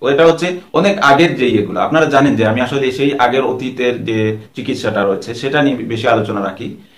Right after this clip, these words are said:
এবং, আহ, সেগুলো তুলে ধরার চেষ্টা করি, কারণ এগুলো আমাদের ঐতিহ্য, আমাদের ভুলে গেলে চলবে না। আমাদের বাপ দাদা সহ সবাই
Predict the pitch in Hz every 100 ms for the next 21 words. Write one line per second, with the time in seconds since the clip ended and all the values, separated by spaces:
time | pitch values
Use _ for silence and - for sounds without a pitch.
0 | _ - - 123 139 - 110 104 - 120
1 | 127 135 127 113 101 - 101 98 95 -
2 | 110 127 127 139 139 127 127 110 104 98
3 | 98 113 113 107 101 117 107 98 87 90
4 | - _ _ - 123 139 147 143 - -
5 | 104 107 95 117 131 135 123 123 127 113
6 | - - 123 131 123 160 170 107